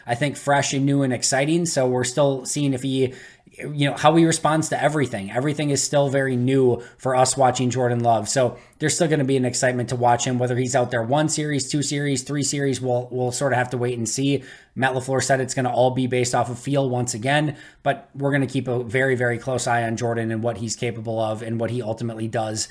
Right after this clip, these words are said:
in this game. Number three, and this is clearly and by far and away the most important thing. Well, maybe number ten is most important, which we'll go over at the end. But number three is the second most important,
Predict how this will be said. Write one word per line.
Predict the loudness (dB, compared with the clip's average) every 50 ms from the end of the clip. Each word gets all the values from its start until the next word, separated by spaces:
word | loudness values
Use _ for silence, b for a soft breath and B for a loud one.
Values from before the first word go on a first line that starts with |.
| B B B B
in | -4 -2 -2 -2
this | -2 -4 -4 -6
game. | -6 -6 -6 -6 -8 -10 -12 -14 B B B B B B B B B 2
Number | 4 6 8 6
three, | 6 4 0 0 2 2 2 2 0
and | 0 0 0 0 0
this | 0 0 -2
is | -4 -4 -8 -12 -18 -20
clearly | -18 -12 -4 0 2 2 2 2 2 2 2
and | 2 2 2
by | 2 0
far | 2 2 2 2
and | 2 2
away | 2 2 2
the | 2 2
most | 0 0 -2 -2 -4
important | -6 -4 -2 -2 -2 -2 -2 -4
thing. | -4 -2 2
Well, | 4 4 6 6 6 6 4 2 0
maybe | -4 -2 -2 0 0 0 0
number | 0 2 2 0 0
ten | 0 0 -2 -2 -2 -2
is | -4 -4
most | -4 -4 -4 -4 -6
important, | -6 -4 -4 -4 -4 -4 -6
which | -6 -6
we'll | -4 -4
go | -4
over | -4 -4 -4
at | -6 -6
the | -6 -4
end. | -4 -2 0
But | 0 -2 -2 -4 B B B B B B
number | 2 4 6 6 4
three | 4 2 2 2 2
is | 2 2
the | 0
second | 0 2 2 2 2 2 0
most | -2 -2 -2 -2 -4
important, | -4 -4 -2 -2 -2 0 0 -2 -2 -2